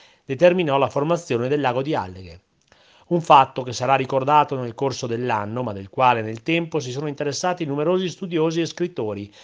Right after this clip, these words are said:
fra cui anche Giorgio Fontanive, autore nel millenovecentonovantatré di un libro che ha ristampato in una nuova edizione per la ricorrenza.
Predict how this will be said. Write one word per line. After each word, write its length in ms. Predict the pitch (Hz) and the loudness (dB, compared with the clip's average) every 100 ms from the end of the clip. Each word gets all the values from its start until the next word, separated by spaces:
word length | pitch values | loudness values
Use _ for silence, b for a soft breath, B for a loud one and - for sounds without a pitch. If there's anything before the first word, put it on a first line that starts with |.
| B B | B B
fra 160 | B 175 | B 0
cui 180 | 175 180 | 2 0
anche 320 | 117 113 131 | 0 -2 -4
Giorgio 400 | 120 156 156 165 | 2 4 4 0
Fontanive, 580 | 127 151 156 120 101 98 | -2 -2 -2 -4 -6 -6
autore 540 | 98 110 139 147 170 | -6 -4 2 4 4
nel 160 | 135 107 | 2 -4
millenovecentonovantatré 1400 | 123 117 113 110 131 127 123 117 113 113 139 160 175 160 B B | -6 -4 -6 -4 -4 -4 -6 -4 -4 -6 -4 0 0 -2 B B
di 100 | - | 0
un 160 | 175 190 | 2 4
libro 320 | 139 113 131 | 0 -2 -2
che 140 | 123 120 | 0 -2
ha 80 | |
ristampato 720 | 107 107 - 156 - 107 95 107 | -2 -4 -4 -4 -4 -4 -4 -6
in 180 | 110 | -6
una 120 | 113 110 | -6 -2
nuova 340 | 135 135 123 | 2 2 2
edizione 580 | 117 143 - 160 180 185 | -4 -8 -2 0 2 0
per 140 | 175 | 0
la 80 | 147 | 0
ricorrenza. 680 | 156 160 160 104 87 - | 0 0 -2 -4 -10 -20